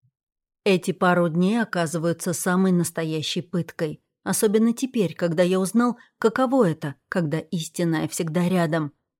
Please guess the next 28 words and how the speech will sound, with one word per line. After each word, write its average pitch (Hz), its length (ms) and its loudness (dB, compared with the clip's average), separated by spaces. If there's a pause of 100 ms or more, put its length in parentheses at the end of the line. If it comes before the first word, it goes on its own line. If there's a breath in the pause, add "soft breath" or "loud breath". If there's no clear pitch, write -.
(140)
Дракон 190 640 2
жаждет 180 460 0
крови, 202 500 0 (200)
желательно 180 680 0
Вейнуура, 180 760 2 (360)
но 269 160 6
может 180 380 2
обойтись 156 500 -6
и 180 40 -2
моей. 165 540 -4 (520)
За 175 240 0
то, 180 160 -2
что - 180 -2
я 180 160 2
никак 180 400 2
не 190 120 4
возвращаюсь 185 680 0
к - 100 -4
Эйви. 160 440 0 (480)
Что 254 180 -2
же 254 140 -2
будет, 190 340 -2
когда 170 300 0
будут 175 300 -2
выполнены 208 600 2
все 233 280 0
пункты 170 460 -2
договора, 190 640 2